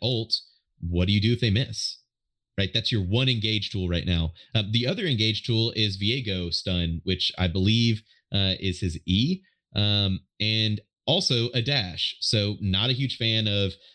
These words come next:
uh, two, one of your, um, engage tools being a hard to land piece of C C, uh, and the other one being a piece of hard C C that, uh,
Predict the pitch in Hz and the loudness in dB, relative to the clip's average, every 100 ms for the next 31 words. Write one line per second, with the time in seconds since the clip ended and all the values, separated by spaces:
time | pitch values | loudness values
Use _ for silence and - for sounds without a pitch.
0 | - 101 95 - - 113 117 117 101 135 | -2 0 0 -2 -2 0 2 0 0 0
1 | 127 110 104 101 98 _ _ - 95 92 | 2 2 2 0 -4 _ _ -2 0 2
2 | 92 90 - 104 95 98 92 98 92 - | 0 -2 -6 -2 0 0 -2 -2 -2 0
3 | 95 92 92 92 87 - 95 90 87 90 | 2 2 0 -2 -2 0 -2 0 2 2
4 | 90 85 90 85 - 87 85 95 156 - | 2 0 -2 -2 -2 -2 0 0 -2 -8
5 | - _ 101 - 107 104 110 120 107 104 | -20 _ -4 -2 -2 -2 -2 -4 -2 -2
6 | 104 98 98 95 95 - 92 90 90 87 | 0 0 0 0 -2 -2 0 2 0 -2
7 | 107 90 95 95 85 95 82 98 90 101 | -6 -4 0 0 2 0 0 2 2 2
8 | - - _ - 95 95 92 95 95 92 | -4 -20 _ -2 0 0 0 0 0 0
9 | 92 95 | 0 -2